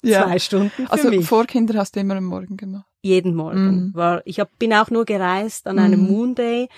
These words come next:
Speaker 2: damit ich nicht einen
Speaker 1: Ah,
Speaker 2: Tag
Speaker 1: weil an einem Moon Day macht
Speaker 2: verpasse.
Speaker 1: man kein Yoga.
Speaker 2: Genau.
Speaker 1: Wieso nicht?
Speaker 2: Das ist die Energie, ist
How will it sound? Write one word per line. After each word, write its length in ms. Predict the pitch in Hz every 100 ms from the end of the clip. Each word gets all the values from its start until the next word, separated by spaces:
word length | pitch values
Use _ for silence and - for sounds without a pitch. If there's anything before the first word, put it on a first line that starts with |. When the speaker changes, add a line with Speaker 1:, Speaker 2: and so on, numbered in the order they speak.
| - - -
Speaker 2:
damit 320 | 196 208 -
ich 120 | 185
nicht 260 | 202 202 196
einen 220 | - -
Speaker 1:
Ah, 40 | 302
Speaker 2:
Tag 220 | 180 311 311 302 285 269 240 208 196 196 _ -
Speaker 1:
weil 160 | 202
an 80 | 202
einem 180 | 208 208
Moon 200 | 208 214
Day 120 | 220
macht 80 | 180
Speaker 2:
verpasse. 220 | 196 -
Speaker 1:
man 100 | 196
kein 200 | 190 196
Yoga. 260 | 190 196 190
Speaker 2:
Genau. 120 | 175
Speaker 1:
Wieso 320 | 202 - 202
nicht? 220 | 254 320 - _ _ _ _ - - _
Speaker 2:
Das 120 | - 190
ist 180 | -
die 80 | 226
Energie, 680 | 208 202 180 196 220 240 233
ist 300 | 214 - -